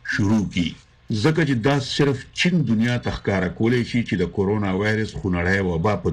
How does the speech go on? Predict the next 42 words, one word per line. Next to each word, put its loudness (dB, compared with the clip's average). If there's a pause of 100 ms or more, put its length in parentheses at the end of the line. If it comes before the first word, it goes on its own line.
(100)
دنیا 0
کې -4 (120)
څنګه 2
خپره -2
شوه، -4 (400)
څنګه 2
خوره 0
شوه. -2 (300)
د 2
چین 2 (140)
دا 4 (100)
قسمه 0
تحقیقات -2
په 0
دې 2 (100)
سبب 0
هم 2 (120)
ډېر 0 (180)
اهمیت -2
لري 2 (260)
چې 0
د 2 (100)
دې 4
له 0 (100)
سببه 0
به 0 (320)
د 2
دې 4 (100)
موزي 0
رنځ 0 (140)
نه 0
د 0
ځان 0
بچ -2
کولو 0
په 0 (120)
طریقو -2 (140)
خلک -2
پوه 0
شي، 2 (300)
علاج 2
به 2